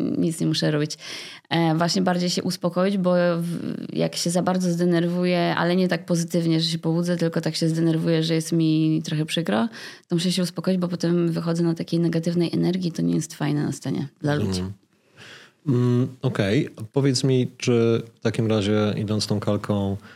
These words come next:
Speaker 2: e, łatwo czy ciężko jest kobietom odnaleźć się na polskiej scenie stand-upowej?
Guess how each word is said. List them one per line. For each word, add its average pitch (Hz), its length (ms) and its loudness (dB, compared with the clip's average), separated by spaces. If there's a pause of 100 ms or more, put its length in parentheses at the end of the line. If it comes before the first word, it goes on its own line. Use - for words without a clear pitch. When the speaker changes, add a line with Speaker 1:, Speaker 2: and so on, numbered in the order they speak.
(340)
Speaker 2:
e, 135 40 -12 (560)
łatwo 101 320 -2
czy 107 140 -4
ciężko 87 420 -4
jest 87 220 -4
kobietom 90 680 -4
odnaleźć 92 480 -4
się 92 380 -2
na 98 120 -4
polskiej 95 320 -2
scenie 92 300 -2
stand-upowej? 92 600 -2